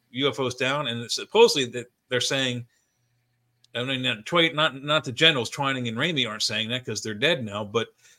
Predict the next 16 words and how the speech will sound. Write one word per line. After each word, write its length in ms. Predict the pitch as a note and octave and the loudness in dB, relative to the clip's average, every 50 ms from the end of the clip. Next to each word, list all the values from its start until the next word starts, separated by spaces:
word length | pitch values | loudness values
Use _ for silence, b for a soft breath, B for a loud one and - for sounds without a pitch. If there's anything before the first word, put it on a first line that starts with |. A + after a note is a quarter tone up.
| b b b | b b b
uh, 180 | - A2+ A2+ A2 | -2 0 0 2
they're 80 | A#2+ B2 | 2 0
saying 240 | A#2 - D3 C#3+ C3+ | 0 0 0 0 -2
that 120 | B2+ A2+ A#2 | -2 -6 -8
these, 380 | B2 B2 B2 B2+ B2 B2 - _ | -8 -6 -6 -6 -8 -10 -10 _
these, 260 | - B2+ B2+ A#2 A#2 | -8 -6 -6 -4 0
uh, 420 | B2+ A#2+ A#2 A#2 A2+ A2+ A#2 A#2 - - _ _ | 0 0 0 0 -4 -6 -8 -12 -16 -20 _ _
these 220 | B2 B2 A#2 - - | -6 -6 -6 -4 -4
new 160 | D3 C#3 B2+ | -4 -2 0
radars 520 | B2+ C3 D3 D#3 D3 C3 B2 B2 A#2+ - | 4 4 4 6 4 4 4 2 0 -2
were 140 | A#2+ A#2+ B2+ | -2 0 0
able 160 | B2+ B2 A#2+ | 0 0 -2
to 140 | A#2 - B2+ | -4 -4 -4
interfere 400 | C3+ B2+ A#2+ - - C#3 C3+ C3 | -4 -4 -6 -4 -2 0 0 0
with 140 | B2+ B2 B2 | -2 -2 -2
their 360 | C3 A#2+ A#2+ A#2+ A#2 A2 A2 | -2 -2 -2 -2 -4 -6 -10